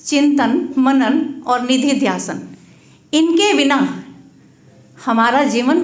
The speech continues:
उत्कृष्ट नहीं हो सकता। हम मुक्ति की ओर नहीं बढ़ सकते, हम ईश्वर की ओर नहीं बढ़ सकते। तो ये बातें हमने सीखी और बहुत अच्छा लगा।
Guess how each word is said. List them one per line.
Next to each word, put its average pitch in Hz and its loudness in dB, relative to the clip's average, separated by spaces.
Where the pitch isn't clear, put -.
उत्कृष्ट 285 -4
नहीं 269 2
हो 277 0
सकता। - -10
हम 311 2
मुक्ति 302 0
की 302 2
ओर 294 4
नहीं 285 2
बढ़ 185 0
सकते, 233 -8
हम 262 0
ईश्वर 294 0
की 277 0
ओर 285 2
नहीं 294 0
बढ़ 214 0
सकते। - -8
तो 214 -2
ये 262 0
बातें 294 2
हमने 320 4
सीखी 339 0
और 247 -2
बहुत 233 0
अच्छा 269 0
लगा। 269 2